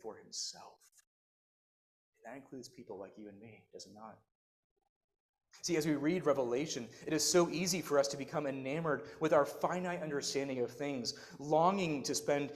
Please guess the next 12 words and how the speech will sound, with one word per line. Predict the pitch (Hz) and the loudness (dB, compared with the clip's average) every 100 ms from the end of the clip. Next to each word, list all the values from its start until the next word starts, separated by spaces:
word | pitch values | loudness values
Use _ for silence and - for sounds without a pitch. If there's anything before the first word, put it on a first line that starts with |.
| - | -6
even | 160 156 139 | -2 0 -2
countless | - 180 175 143 | 0 2 4 2
hours | 131 156 135 - | 2 2 2 0
poring | - 185 202 | -2 0 2
over | 175 147 | 0 2
what | 131 156 | 2 0
exactly | - 135 147 139 | 2 2 2 0
these | 123 117 | -6 -8
twenty-four | - 147 151 - 139 - | -8 -6 -6 2 2 4
elders | 131 131 120 | 0 -2 -4
mean | 123 127 131 | -4 -6 -6
and | 123 | -8